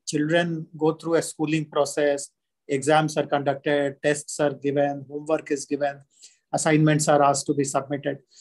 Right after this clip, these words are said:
Because you develop the process of critical thinking. See, more than, you may not become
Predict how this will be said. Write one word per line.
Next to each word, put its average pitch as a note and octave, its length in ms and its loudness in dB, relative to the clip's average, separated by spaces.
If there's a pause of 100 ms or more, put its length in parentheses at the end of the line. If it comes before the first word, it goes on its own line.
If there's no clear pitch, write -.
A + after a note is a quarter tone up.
(240)
Because G3+ 300 6
you G#3 140 6
develop F#3+ 420 2 (160)
the F3+ 60 2
process F3+ 400 0
of F3+ 140 -2
critical F3 420 0
thinking. C3 380 -14 (240)
See, - 160 -18
more D3 200 -4
than, D#3 280 -6
you C3+ 120 -4
may D3+ 80 -2
not E3+ 220 2
become F3 440 0